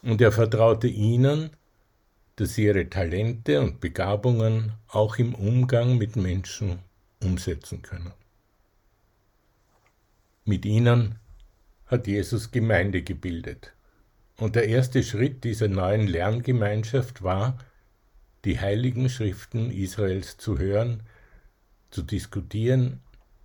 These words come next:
und zu fragen, wie diese lebbar sind, mitten im Alltag. Mitten in einem Leben, das geprägt von den römischen Machthabern,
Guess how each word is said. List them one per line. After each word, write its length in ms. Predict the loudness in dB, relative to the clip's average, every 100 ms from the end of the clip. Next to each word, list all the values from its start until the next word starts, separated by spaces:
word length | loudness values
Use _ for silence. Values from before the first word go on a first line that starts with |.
| _
und 160 | -2 0
zu 120 | 0
fragen, 560 | 0 2 4 4 4 2
wie 100 | 2
diese 360 | 4 2 4
lebbar 560 | 2 4 0 0 -2 -2
sind, 480 | -8 -10 -10 -18 -20 _ _ _ _ _ _ -4
mitten 360 | -2 -2 2 2
im 160 | 2
Alltag. 580 | 0 -2 -6 -12 -14 -20 _ _ _ -20 _ _ _ _ _ _ _ _ _ _ _ _ _ _ 6
Mitten 220 | 6 8
in 180 | 8 8
einem 300 | 8 6 4
Leben, 420 | 4 2 2 2
das 240 | 2 0 -2
geprägt 640 | -6 0 0 2 0 -4
von 220 | 0 0
den 120 | 2
römischen 640 | 2 2 4 2 0 0 0
Machthabern, 840 | -2 -4 0 2 2 2 0 -4